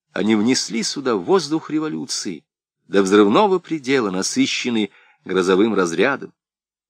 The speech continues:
Стоит лишь бросить клич, и все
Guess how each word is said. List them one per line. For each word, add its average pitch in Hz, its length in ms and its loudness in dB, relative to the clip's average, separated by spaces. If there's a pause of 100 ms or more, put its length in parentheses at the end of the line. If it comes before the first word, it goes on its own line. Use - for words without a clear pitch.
(240)
Стоит 160 560 2
лишь 101 180 -2
бросить 90 480 -2
клич, - 480 -8 (520)
и 233 180 2
все 117 540 0